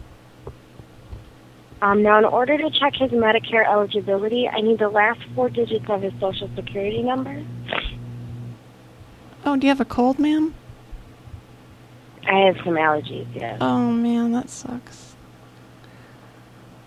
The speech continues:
Speaker 2: Is it, like, a seasonal allergy?
Speaker 1: Mm-hmm.
Speaker 2: Oh.
Speaker 1: So are you able to provide the last four digits of his Social Security number?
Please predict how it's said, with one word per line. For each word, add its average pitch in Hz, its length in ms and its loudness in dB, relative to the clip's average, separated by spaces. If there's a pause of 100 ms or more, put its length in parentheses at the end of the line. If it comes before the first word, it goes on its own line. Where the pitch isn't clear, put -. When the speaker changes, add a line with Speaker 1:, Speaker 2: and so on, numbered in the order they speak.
(180)
Speaker 2:
Is 240 180 0
it, 233 180 0 (120)
like, 220 160 0
a 214 40 -2
seasonal 240 480 0
allergy? 240 560 0 (1600)
Speaker 1:
Mm-hmm. 226 440 0 (1160)
Speaker 2:
Oh. 269 480 -2 (200)
Speaker 1:
So 226 60 6
are 220 80 10
you 233 220 2
able 262 200 4
to 269 160 -2
provide 240 380 4
the 233 120 4
last 220 380 4
four 226 120 0
digits 220 400 -2
of 214 140 0
his 214 160 -4
Social 220 320 -2
Security 233 400 -4
number? 294 420 -2